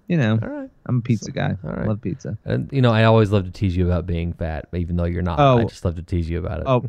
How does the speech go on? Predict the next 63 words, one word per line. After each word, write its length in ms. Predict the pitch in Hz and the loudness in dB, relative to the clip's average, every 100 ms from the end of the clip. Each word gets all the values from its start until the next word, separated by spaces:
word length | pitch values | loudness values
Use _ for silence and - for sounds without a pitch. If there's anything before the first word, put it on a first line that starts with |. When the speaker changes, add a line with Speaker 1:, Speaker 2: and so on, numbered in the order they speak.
| - | -10
Speaker 1:
no, 460 | 120 123 113 117 131 | -6 0 2 2 2
I 140 | 123 | 2
am. 340 | 110 98 107 113 | 2 2 0 0
And 220 | 113 240 | 2 2
Speaker 2:
No, 100 | 302 | 2
but 200 | 247 - | 0 0
Speaker 1:
I, 40 | |
Speaker 2:
you're 100 | 320 | 4
Speaker 1:
look, 100 | 320 | 6
Speaker 2:
not, 40 | 277 | 6
like, 140 | 190 | 4
Speaker 1:
I 20 | |
Speaker 2:
morbidly 440 | 214 214 185 165 143 | 4 4 4 2 4
obese. 580 | 104 92 151 104 117 185 | 2 2 2 0 -2 -2
You're, 100 | 190 | -2
like, 280 | 185 180 | -2 -2
you're 140 | 190 190 | -4 -2
the, 160 | 196 | 0
you're 180 | 190 185 | 0 0
a 40 | 180 | 0
typical 380 | 202 190 185 185 | 2 2 4 6
American 420 | 160 165 156 139 | 6 4 2 0
male. 280 | 165 170 92 | 2 0 0
You 120 | 95 | -2
got 180 | 113 120 | 0 2
a 40 | |
little, 140 | 120 135 | 2 0
do 80 | 117 | 2
you 100 | 120 | 4
have 100 | 131 | 4
a 40 | 139 | 4
little 220 | 135 135 | 2 2
extra 240 | 135 - | 0 -2
weight 200 | 120 123 | 2 2
you 100 | 143 | 2
could 120 | 139 143 | 0 4
lose? 240 | 165 175 | 4 4
Yeah, 280 | 220 123 80 | 2 0 -2
but 160 | 117 135 | -4 -2
you're 100 | 151 | 0
not, 140 | 135 | 0
like, 160 | 123 110 | -2 -4
a 60 | |
big, 280 | 87 98 92 _ _ - _ | -4 -6 -6 _ _ -20 _
you're 100 | 104 | 0
not 60 | - 107 | 2 6
Speaker 1:
Yeah, 20 | |
Speaker 2:
wandering 320 | 107 120 123 | 8 8 10
Speaker 1:
man, 140 | 113 113 | 8 8
Speaker 2:
around 100 | 123 | 8
Speaker 1:
I'm 40 | |
Speaker 2:
like 140 | 117 107 | 6 4
Speaker 1:
fa-, 60 | 233 | 4
I'm 100 | 247 | 2
a 60 | |
fatty. 340 | - 254 143 110 | 4 4 6 6
I 80 | |
own 160 | 151 135 | 6 4
it. 80 | 98 | 2
I 100 | 110 | 0
mean, 100 | 139 | 0
I, 60 | 135 | 0
look, 280 | 190 135 | 2 0